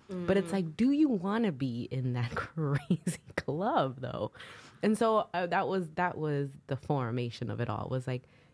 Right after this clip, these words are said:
Speaker 1: you do understand that we would be forming, do you really wanna form in a community in which you are mirroring that or trying to be included in that? Because at the end of the day, you, that is a culture that's built on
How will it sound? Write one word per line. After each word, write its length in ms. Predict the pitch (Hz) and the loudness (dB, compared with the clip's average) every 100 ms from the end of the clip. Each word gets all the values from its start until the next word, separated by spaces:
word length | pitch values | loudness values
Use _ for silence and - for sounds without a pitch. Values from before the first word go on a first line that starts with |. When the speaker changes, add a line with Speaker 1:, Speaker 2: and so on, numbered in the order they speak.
| _ | _
Speaker 1:
you 100 | 160 | -4
do 220 | 151 196 | 2 2
understand 720 | 147 143 139 - 147 127 117 127 | 2 -2 -4 -2 -2 -2 -2 -2
that 120 | - | -2
we 180 | 143 147 | 0 0
would 240 | 151 143 | 0 0
be 140 | 147 | -2
forming, 540 | 135 - 160 165 151 - | -4 -6 -4 0 -2 -2
do 120 | 139 170 | -4 -2
you 140 | 170 | 0
really 320 | 151 175 220 | 0 0 0
wanna 240 | 202 170 160 - | 0 0 -4 -4
form 240 | 151 151 | -2 0
in 120 | 135 | -2
a 80 | 131 - - | -4 -8 -8
community 640 | - 135 143 127 110 110 - - - - - - | -2 0 0 0 -2 -4 -8 -20 -20 -20 -20 -2
in 220 | 151 147 | 2 2
which 500 | 131 131 - - - - _ _ - | 2 0 -2 -12 -16 -18 _ _ -4
you 140 | 165 151 | 2 4
are 100 | 139 | 4
mirroring 640 | 156 190 220 226 233 220 | 4 4 4 2 2 2
that 280 | 226 233 - _ - | 0 -2 -4 _ -4
or 160 | 160 | -2
trying 320 | 147 - 170 160 | -2 -2 0 0
to 120 | 156 | -2
be 200 | 156 139 | 0 -2
included 840 | 127 - - 190 233 214 120 101 - _ | -2 -6 0 2 4 4 0 -4 -12 _
in 200 | 127 113 | -4 -2
that? 260 | 104 101 - - _ _ _ _ _ - | -2 -4 -8 -14 _ _ _ _ _ -2
Because 160 | 202 | 2
at 80 | 185 | 4
the 60 | 160 | 4
end 100 | 190 | 4
of 60 | |
the 40 | 196 | 4
day, 60 | 185 | 2
you, 260 | 156 156 147 - | 2 2 0 -2
that 200 | 160 202 | 0 0
is 140 | 170 | 0
a 40 | 151 | -2
culture 320 | - 165 160 | -4 -2 -2
that's 200 | 123 135 | -2 -4
built 320 | 127 147 151 - | -2 -2 -2 -4
on 360 | 135 131 127 | -2 0 -2